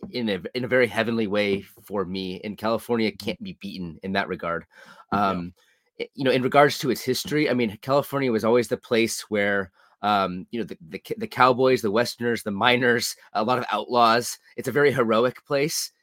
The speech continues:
Speaker 1: You know, it's, it's where you would go to literally, um, you know, you, you have to depend on your own, you know, your own strength and your own creativity. And there's no, there's no, it, the culture of the welfare state was never part of California history. You're literally on your own,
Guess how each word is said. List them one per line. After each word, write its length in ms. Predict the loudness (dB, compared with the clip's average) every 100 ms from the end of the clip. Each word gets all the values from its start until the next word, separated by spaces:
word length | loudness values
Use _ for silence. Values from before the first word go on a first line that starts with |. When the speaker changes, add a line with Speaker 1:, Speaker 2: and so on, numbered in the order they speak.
| _ _
Speaker 1:
You 100 | -2
know, 60 | 0
it's, 320 | 2 -2 -4 -10
it's 200 | -8 -4
where 200 | -2 0
you 260 | -2 -4
would 200 | -4 -4
go 260 | 0 0 0
to 160 | -4
literally, 640 | -8 -6 -4 -2 -2 -4 -6
um, 580 | -6 -4 -6 -10 -14 -18 _
you 80 | -8
know, 60 | -8 -8
you, 360 | -10 -6 -6 -6
you 280 | -6 -6
have 300 | -2 0 0 -2
to 100 | -10
depend 340 | -6 -4 -2
on 160 | -2 0
your 140 | 0
own, 320 | 0 -2 -6 _ _ _ _ _ -8
you 100 | -6
know, 60 |
your 240 | -4 0 0
own 140 | 0
strength 580 | -2 -6 -4 -2 -4 -4
and 100 | -4
your 140 | -2
own 80 | -2
creativity. 880 | -4 -2 -2 -2 -4 -2 0 0 0
And 80 | -2
there's 200 | -6 -2
no, 260 | -2 -2 -4
there's 240 | -8 -4
no, 400 | 0 0 0 -4 _ _ _
it, 300 | -12 -10 -10
the 80 | -10
culture 400 | -2 0 2 0
of 140 | 0
the 80 | 0
welfare 520 | 0 0 0 0 0
state 320 | 0 -2 -4 -4
was 140 | -6
never 200 | -4 -4
part 240 | -4 -6
of 100 | -4
California 480 | -4 -4 -4 -2 -2
history. 400 | -2 -6 -4 -6
You're 200 | -4 -4
literally 300 | -2 0 2
on 160 | 2 0
your 160 | 2 0
own, 260 | 0 -4